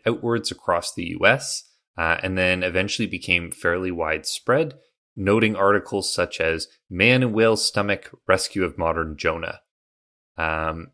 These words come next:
and spread all the way across the pond to, this was reported throughout England at the time as well, that this man had been rescued. Um, modern day researchers have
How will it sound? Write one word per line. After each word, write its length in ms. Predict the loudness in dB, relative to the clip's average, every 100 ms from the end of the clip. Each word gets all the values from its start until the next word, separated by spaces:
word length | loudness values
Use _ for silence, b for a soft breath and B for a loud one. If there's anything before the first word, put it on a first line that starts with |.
| -8
and 300 | -4 -4 -4
spread 320 | 2 6 6
all 180 | 6 2
the 60 | 4
way 100 | 2
across 360 | 4 2 2
the 80 | -4
pond 360 | -4 -2 -2 -4
to, 160 | -4
this 220 | -4 -6
was 180 | -8 -6
reported 420 | -8 -2 -2 -2
throughout 280 | -2 -4 -2
England 420 | -4 -6 -10 -16 _ -14
at 120 | -12
the 60 | -10
time 320 | -4 -4 -4
as 140 | -8
well, 180 | -6 -6 -8
that 160 | -12
this 160 | -12 -4
man 180 | -4 -4
had 140 | -8
been 160 | -8 -8
rescued. 460 | -12 -12 -14 -16 _ _ _ _ _ _ -4
Um, 340 | 0 0 -2 -10 -2
modern 320 | 6 8 8
day 140 | 4 2
researchers 760 | 2 -2 0 0 2 0 0 -8 -6
have 260 | -2 -2